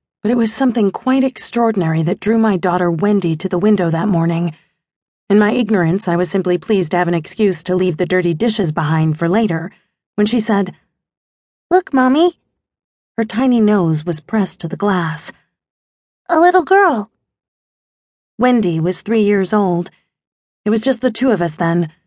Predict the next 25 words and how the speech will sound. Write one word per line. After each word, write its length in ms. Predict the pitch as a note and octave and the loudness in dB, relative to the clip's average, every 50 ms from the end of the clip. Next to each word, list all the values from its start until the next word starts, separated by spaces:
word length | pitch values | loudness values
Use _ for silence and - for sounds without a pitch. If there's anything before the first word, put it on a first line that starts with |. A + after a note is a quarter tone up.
| _ _ _ _ - | _ _ _ _ -2
living 240 | A#3 B3 B3+ A#3+ A3 | 2 2 4 4 4
alone 320 | G#3+ G3+ G#3+ G#3+ A3+ A3+ | 4 4 4 2 2 0
together 340 | G#3+ G3+ - E3 E3 E3 D#3+ | -2 -2 -2 -2 -2 0 0
in 80 | D#3+ E3+ | 0 0
a 60 | E3+ - | 0 0
ground 320 | G3+ G3+ G3+ G#3 G#3+ G#3 G#3 | 0 0 2 2 2 0 -2
floor 240 | - G#3 G3+ F#3+ F3+ | -2 0 0 0 0
apartment 580 | E3+ - - - A#3 - - F#3+ E3+ D#3+ D#3 | -2 -4 -6 -6 -4 -4 -2 -2 -2 -2 -2
in 140 | F3 F3 F3 | -2 0 0
Manchester, 500 | F3+ F#3+ F#3+ F3 - G3 D#3 - F#3+ E3 | 0 0 0 -2 -2 -6 -4 -4 -6 -6
Connecticut. 640 | D#3 - F#3 G3 G3+ G3+ F#3 D#3 E3+ E3 F3 - - _ _ _ _ _ _ _ _ _ _ _ _ _ _ | -4 -2 -2 0 0 0 -2 -4 -4 -6 -6 -10 -14 _ _ _ _ _ _ _ _ _ _ _ _ _ _
Wendy 360 | G#3+ A3 G#3+ G3 F#3 F3+ F3 | 2 2 2 2 2 2 0
had 200 | E3 F3+ F#3+ E3+ | 0 0 -2 0
very 180 | D#3+ G#3 G3+ G3 | 0 0 2 2
little 220 | F3+ F#3 F#3 F3+ | 2 0 0 2
memory 320 | F3 F3+ F#3 F#3 E3+ E3 D#3+ | 0 0 0 0 0 0 -2
of 100 | D#3+ D#3 | -2 -4
her 80 | E3+ | -6
father, 460 | D#3+ - G#3+ G3+ F#3+ F3+ E3+ D#3 D3+ D3 | -4 -2 0 0 0 0 0 -2 -4 -2
who 100 | D3 E3+ | -2 -2
had 120 | F3 D#3+ | -2 0
died 280 | F#3 F#3 F3+ F3 D#3+ D#3 | 0 0 0 0 0 -2
the 80 | E3+ | -2
year 160 | D#3 D#3+ E3+ | 0 -2 -2
before. 560 | D#3+ D#3+ D#3+ D#3 - G3+ F#3 E3+ D#3 D#3 D#3 | -2 -4 -8 -4 -2 -2 -2 -2 -2 -4 -6